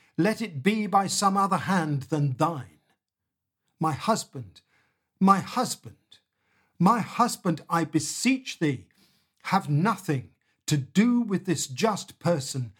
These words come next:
Let him alone, I pray thee. She words her message very emphatically, "Have nothing to do with this just person.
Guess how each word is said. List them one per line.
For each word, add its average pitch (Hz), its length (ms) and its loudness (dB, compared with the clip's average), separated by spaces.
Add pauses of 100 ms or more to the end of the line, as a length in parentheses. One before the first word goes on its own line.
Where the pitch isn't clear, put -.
(140)
Let 226 260 2
him 190 140 2
alone, 180 580 0
I 170 140 -2
pray 214 440 -4
thee. 131 260 -4 (920)
She - 240 2
words 202 440 0
her 190 140 0
message 156 540 -2
very 202 460 0
emphatically, 151 880 -6 (320)
"Have 151 260 2
nothing 151 680 0 (560)
to 139 140 0
do 196 360 2
with 185 320 -2
this 143 240 -4
just - 520 -8
person. - 520 -6